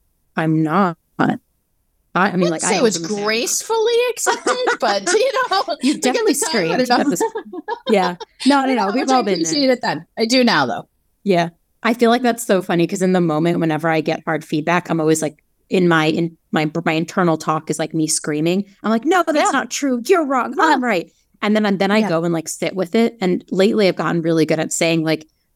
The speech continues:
Speaker 1: uh, when I get feedback that's hard, I'll say, like, "I, I think I'm gonna have an emotional reaction to this if I say something right now.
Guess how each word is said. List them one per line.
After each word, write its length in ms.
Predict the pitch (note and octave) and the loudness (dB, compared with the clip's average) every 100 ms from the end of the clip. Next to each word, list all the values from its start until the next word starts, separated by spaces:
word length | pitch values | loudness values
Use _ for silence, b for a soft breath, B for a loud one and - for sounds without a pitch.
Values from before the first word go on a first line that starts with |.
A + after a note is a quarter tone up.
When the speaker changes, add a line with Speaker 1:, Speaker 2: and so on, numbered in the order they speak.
| - | -2
Speaker 1:
uh, 140 | E3+ | 0
when 120 | E3+ | 0
I 80 | D#3+ | 0
get 180 | D#3+ E3 | -2 -2
feedback 400 | F#3 D#3+ E3 - | -2 0 -2 -2
that's 160 | D#3+ | -6
hard, 440 | - E3 D#3 G3 G3 | -4 -4 -2 -2 -2
I'll 120 | F3 E3 | -6 -4
say, 200 | E3 D#3+ | -2 0
like, 220 | D#3 D#3 - | -2 -6 -4
"I, 400 | E3+ D#3+ D#3+ - - | -2 0 -4 -6 -6
I 120 | F3 | -2
think 240 | F#3+ E3+ | 0 0
I'm 100 | F#3 | 2
gonna 160 | E3+ E3 | 0 0
have 160 | D#3+ | 0
an 80 | D#3+ | 0
emotional 400 | D#3+ D#3 D3+ E3 | 0 0 -2 -2
reaction 480 | E3 D3 D3 - F3 | -2 -2 -4 -2 -2
to 120 | D#3+ E3+ | 0 -2
this 240 | F3 - | -2 -4
if 120 | D#3+ | -4
I 100 | D#3+ | -4
say 240 | D#3 E3+ D#3 | -2 -2 -2
something 360 | D#3+ D3+ D#3+ | -4 -2 0
right 220 | D3+ D3 | 0 -2
now. 400 | D#3 D#3 D#3 A#3 | -4 -2 0 0